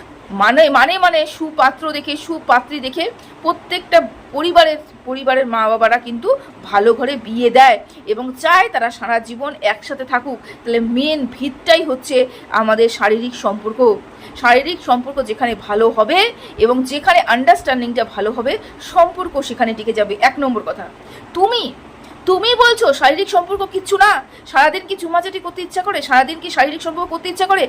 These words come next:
আর সাম-, শারীরিক সম্পর্কের জন্য কেউ সংসার ভাঙে? হ্যাঁ, জৈবিক চাহিদার জন্য এরকম অনেক সংসার এসে-, এসেছে যেটা ভেঙে গেছে,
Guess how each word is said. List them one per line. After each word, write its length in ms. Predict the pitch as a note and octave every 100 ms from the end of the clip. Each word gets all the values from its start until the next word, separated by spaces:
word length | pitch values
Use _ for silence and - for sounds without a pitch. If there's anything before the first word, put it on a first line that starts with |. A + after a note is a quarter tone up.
| - -
আর 100 | A#3
সাম-, 280 | - C4+ C4
শারীরিক 380 | C4 B3+ F4 E4+
সম্পর্কের 400 | D#4 D#4+ E4 F4+
জন্য 160 | E4+
কেউ 180 | E4 E4+
সংসার 360 | E4 C#4+ E4+ D#4
ভাঙে? 260 | F4+ F#4 D4+ - -
হ্যাঁ, 380 | C4+ C#4+ A#3+ - - - - - - - G3 B3
জৈবিক 340 | C#4 D4 D#4 -
চাহিদার 420 | A#3+ C4 C#4+ C4+
জন্য 220 | C#4 C4+
এরকম 460 | C#4 B3+ C4 D#4 D4 -
অনেক 460 | D#4 F4+ F4+ F4
সংসার 400 | - D4 C4 C4
এসে-, 380 | B3+ B3+ A3+ G3
এসেছে 360 | A3 B3+ A#3 G#3+ - -
যেটা 180 | G#3+ B3
ভেঙে 420 | B3 A3 A3+ B3
গেছে, 420 | A3 A3 G#3+ A#3+